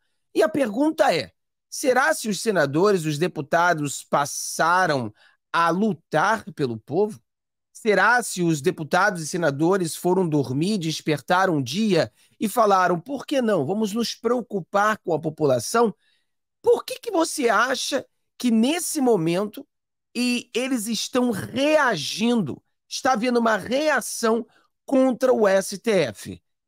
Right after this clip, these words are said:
É exatamente porque aconteceu uma tempestade perfeita.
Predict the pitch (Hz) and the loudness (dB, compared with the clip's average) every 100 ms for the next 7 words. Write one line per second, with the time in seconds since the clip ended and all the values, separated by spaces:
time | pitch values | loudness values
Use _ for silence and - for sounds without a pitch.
0 | _ 190 180 165 127 120 185 202 220 156 | _ 0 2 0 -2 -2 0 2 0 0
1 | 143 147 - 151 147 - 156 151 - 247 | 0 -2 -8 -8 -6 -2 -2 -2 -2 0
2 | 285 285 247 - 165 160 165 - _ - | 0 -2 -4 -2 0 0 -2 -14 _ -4
3 | 202 202 196 _ _ - 262 269 - - | 0 0 -2 _ _ -4 0 0 -2 -4
4 | 226 - - 202 175 185 160 180 - 190 | -6 -6 -4 0 2 0 -4 -8 -4 -4
5 | - - 185 175 147 131 | -6 -4 -2 -2 -2 -6